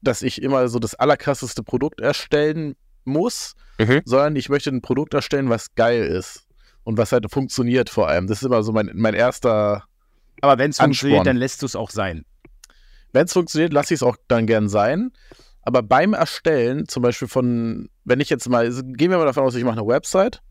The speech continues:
Speaker 2: Mhm.
Speaker 1: und mein Anspruch ist jetzt nicht, die allerkrasseste Website E U West zu machen, sondern eine geile Website, die funktioniert.
Speaker 2: Mhm.
Speaker 1: Und dann verfalle ich aber manchmal in Details auf einmal in so einen Perfektionismus, dass ich sage, okay,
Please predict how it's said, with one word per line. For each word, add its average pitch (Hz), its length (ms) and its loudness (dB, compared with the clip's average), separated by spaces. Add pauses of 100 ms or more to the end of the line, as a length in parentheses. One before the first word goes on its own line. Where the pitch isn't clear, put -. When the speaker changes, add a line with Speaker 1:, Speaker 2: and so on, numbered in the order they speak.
(140)
Speaker 2:
Mhm. 117 240 2 (420)
Speaker 1:
und 135 200 0
mein 135 180 2
Anspruch 160 520 -2 (120)
ist 151 140 -2
jetzt 143 220 -2
nicht, - 240 -4
die - 120 -6
allerkrasseste 170 600 0
Website 147 320 0
E 139 80 -2
U 131 160 -4
West 165 240 -2
zu 190 80 -4
machen, 180 180 0
sondern 139 200 0
eine 123 100 -2
geile 147 300 2
Website, 170 400 0
die 135 60 -4
funktioniert. 120 600 -4 (240)
Speaker 2:
Mhm. 120 260 2 (300)
Speaker 1:
Und 120 160 -2
dann 190 200 2
verfalle 185 340 0
ich 196 80 -2
aber 151 140 2
manchmal 151 340 0
in 123 140 -4
Details 160 760 -2
auf 135 180 0
einmal 139 240 0
in 139 80 -4
so 127 60 -2
einen 120 80 -2
Perfektionismus, 143 720 -4
dass 123 220 -2
ich 120 80 -4
sage, 131 260 2
okay, 185 360 -2